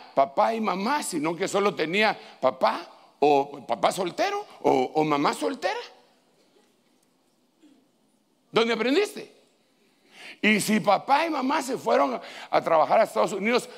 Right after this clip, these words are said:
para poderte mantener y, y toda la cosa, y, y tu abuelita fue la que te terminó de criar, y tu abuelita ya cuando, cuando ya no pudo, te dejó con una de sus hijas que era tu tía. ¿Quién te enseñó?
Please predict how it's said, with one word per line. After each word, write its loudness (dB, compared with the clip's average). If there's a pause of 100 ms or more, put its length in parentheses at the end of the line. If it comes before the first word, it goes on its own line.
(120)
para 2
poderte 0
mantener -2
y, 4
y 0
toda 2
la -2
cosa, -2
y, 4
y 0
tu 0
abuelita 2
fue 0
la 0
que -4
te -2 (240)
terminó 0
de 0
criar, -4
y -6
tu -4
abuelita -2 (220)
ya 0
cuando, 0
cuando 2
ya 0
no 0
pudo, 0
te 2
dejó 0
con -2
una -2
de -2
sus -6
hijas -2
que -10
era -2
tu -8
tía. -4 (960)
¿Quién -12
te -8
enseñó? -8